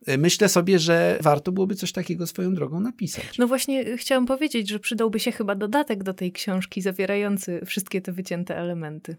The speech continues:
Speaker 1: No tak, ale to już byłoby straszne, prawda? E, to byłoby
Speaker 2: <laughs>
Speaker 1: straszne, tym bardziej, że one jednak tworzą, to są ścinki, to jest, e, zawsze tak, że zostają nam ścinki i one może są wartościowe, ale, no, dania to z nich nie będzie.
Speaker 2: Mhm.
Speaker 1: Prawda?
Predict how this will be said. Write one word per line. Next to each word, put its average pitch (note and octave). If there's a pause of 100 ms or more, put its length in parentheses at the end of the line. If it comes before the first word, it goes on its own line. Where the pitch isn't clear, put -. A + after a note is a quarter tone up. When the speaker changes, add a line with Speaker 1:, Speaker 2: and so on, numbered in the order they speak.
(120)
Speaker 1:
No C3
tak, C3+
ale G#2
to B2+
już B2
byłoby B2+
straszne, A2+
prawda? B2+
E, A#2+
to B2+
byłoby B2
Speaker 2:
<laughs> -
Speaker 1:
straszne, C#3+
tym D3
bardziej, D3
że C#3+
one C#3+
jednak C#3+
tworzą, D3 (180)
to C3+
są D3+
ścinki, C#3+
to A#2+
jest, -
e, B2 (140)
zawsze E3
tak, B2+
że C3
zostają D#3
nam D3
ścinki C3+
i A#2+
one D3+
może D#3
są E3+
wartościowe, A#2+
ale, B2+ (160)
no, B2+
dania F#3
to D#3+
z C#3
nich E3
nie D3
będzie. G#2 (220)
Speaker 2:
Mhm. A3+
Speaker 1:
Prawda? D#3+